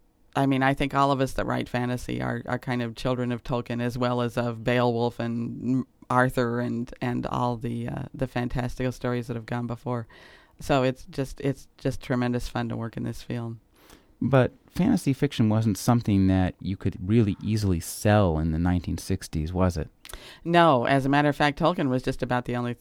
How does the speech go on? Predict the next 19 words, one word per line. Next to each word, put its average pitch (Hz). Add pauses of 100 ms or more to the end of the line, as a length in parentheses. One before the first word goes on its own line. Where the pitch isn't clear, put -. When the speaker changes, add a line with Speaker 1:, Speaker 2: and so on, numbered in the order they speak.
Speaker 1:
only 123
thing 123
out 147
there, 113
which 123
is 123
why 123
a 127
lot 127
of 127
people 135
began 131
with 127
Tolkien 120
and 123
ended 139
with 120
Tolkien. 117
Um, 120